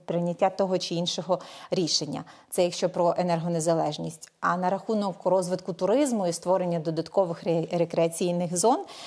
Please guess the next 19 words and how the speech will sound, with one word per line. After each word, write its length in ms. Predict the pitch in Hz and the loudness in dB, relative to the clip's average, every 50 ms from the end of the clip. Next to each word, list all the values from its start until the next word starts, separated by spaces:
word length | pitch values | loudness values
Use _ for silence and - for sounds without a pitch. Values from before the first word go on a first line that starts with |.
| - - - - - | -16 -16 -16 -16 -4
а, 280 | - 165 165 160 160 160 | -2 0 0 0 0 0
головне 400 | 151 185 185 185 180 208 254 - | 0 2 2 2 4 2 0 2
питання, 420 | - 294 - 262 240 226 220 208 | 0 0 0 2 0 2 0 -2
знову 220 | 190 190 196 208 | -2 -2 -2 -4
ж 100 | 202 - | -4 -4
таки, 180 | - 180 - 190 | -8 -6 -6 -6
полягає 480 | 170 - 190 180 180 170 185 185 185 185 | -4 -2 -2 -2 -2 -2 -2 0 0 -2
в 80 | 180 | -2
тому, 320 | - - 190 180 185 175 165 | 0 0 0 2 2 0 -2
хто 360 | - - - - 214 233 220 | -4 -4 0 2 4 4 4
є 280 | 196 180 202 196 190 165 175 | 2 0 -2 -2 -2 -2 -2
головним 340 | 175 170 165 175 180 175 165 - | -4 -2 -2 0 -2 -2 -2 -2
бенеф-, 360 | 180 170 170 160 165 - 175 | -2 -2 -2 -2 -4 -6 -4
бенефіціаром 720 | 160 170 170 170 165 - 165 - 180 165 170 190 185 170 160 | -2 0 -2 -2 -2 -6 -4 0 2 2 2 2 0 -2 -4
отрим-, 380 | 156 - 170 165 165 160 165 | -4 -2 -2 -2 -2 -2 -2
е, 160 | 170 165 160 160 160 | -2 -2 -2 -4 -4
прибутків, 520 | - 190 175 160 175 170 - - - 156 | -4 -4 -2 -2 -2 -4 -4 -6 -8 -6
які 340 | 151 147 151 147 - - 170 | -4 -4 -6 -6 -6 -6 -6
будуть 420 | 147 151 160 147 160 156 - - | -6 -4 -4 -4 -4 -6 -6 -8